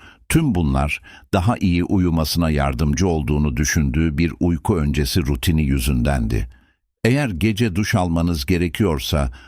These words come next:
bunu saat yirmiden önce yapın. Uyumadan önce vücudunuzun kendini düzenlemesi için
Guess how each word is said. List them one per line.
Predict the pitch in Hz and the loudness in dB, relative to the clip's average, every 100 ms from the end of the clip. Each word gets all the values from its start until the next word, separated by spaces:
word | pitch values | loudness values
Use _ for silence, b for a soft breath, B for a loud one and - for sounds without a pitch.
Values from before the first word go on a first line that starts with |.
| B | B
bunu | 92 120 127 | 0 2 0
saat | - 98 90 - | 0 0 0 0
yirmiden | 85 85 87 82 82 | 0 2 0 0 2
önce | 78 73 82 | 0 0 0
yapın. | 73 67 - 58 52 - - _ _ _ | 0 0 0 0 -4 -8 -18 _ _ _
Uyumadan | 104 117 117 85 95 90 | 2 2 2 0 0 2
önce | 85 80 92 76 | 0 0 0 0
vücudunuzun | 82 73 92 78 90 87 85 85 | 0 2 0 2 0 0 0 -2
kendini | - 80 78 73 90 76 | 0 0 0 0 0 0
düzenlemesi | 85 78 73 73 78 78 - 90 | 0 0 0 0 0 0 0 -2
için | 69 87 78 | 0 0 0